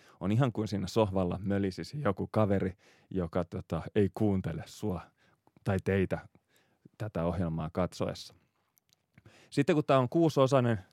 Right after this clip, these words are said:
tää ensimmäinen tuotantokausi, niin me jokaisen jakson alussa sanotaan, kun se jakso alkaa. Ja merkitään myös sitten nettiin laitettavaan, tota, eh, tohon, tota,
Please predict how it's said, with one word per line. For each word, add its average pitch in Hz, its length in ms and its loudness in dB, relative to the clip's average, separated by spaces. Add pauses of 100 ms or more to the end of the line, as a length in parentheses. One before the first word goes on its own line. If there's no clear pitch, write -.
tää 104 180 -2
ensimmäinen 104 360 -2
tuotantokausi, 110 680 0
niin 101 100 -2
me 101 100 -2
jokaisen 110 460 0 (580)
jakson 113 460 2
alussa 107 400 2
sanotaan, 90 560 0
kun 82 160 -8
se 87 100 -4
jakso 90 400 -4
alkaa. 95 500 -2 (500)
Ja 90 100 -2
merkitään 95 540 0
myös 95 260 0
sitten 90 320 -6
nettiin 95 420 -2
laitettavaan, 87 680 -4 (680)
tota, 80 500 -6 (1000)
eh, 98 100 -6 (180)
tohon, 98 260 -6
tota, 95 380 -8